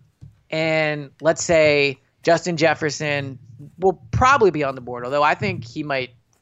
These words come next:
go early. You're probably looking at, like, Justin Jefferson, T Higgins, K J Hamler will definitely be there, Denzel Mims. I don't really like Chase Claypool out of Notre Dame, but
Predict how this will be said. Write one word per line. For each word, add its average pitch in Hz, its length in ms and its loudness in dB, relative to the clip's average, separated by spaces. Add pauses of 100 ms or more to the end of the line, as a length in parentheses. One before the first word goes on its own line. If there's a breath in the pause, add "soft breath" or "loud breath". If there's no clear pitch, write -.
(120)
go 127 180 4
early. 113 380 0 (280 soft breath)
You're 196 260 4
probably 226 260 4
looking 202 240 0
at, 185 100 -8
like, 156 340 -4
Justin 214 340 -4
Jefferson, 175 540 -4
T 190 260 -4
Higgins, 156 520 -4 (120)
K 196 180 2
J 196 120 2
Hamler 160 320 2
will 131 100 0
definitely 127 380 -2
be 123 200 -8
there, 120 300 -2 (460 soft breath)
Denzel 170 440 4
Mims. 147 560 -2 (220)
I 160 120 4
don't 220 140 0
really 190 180 2
like 156 220 -4
Chase 147 220 -8
Claypool 135 440 -8
out 123 120 -2
of 127 60 -14
Notre 123 260 -6
Dame, 123 360 -6
but 120 200 0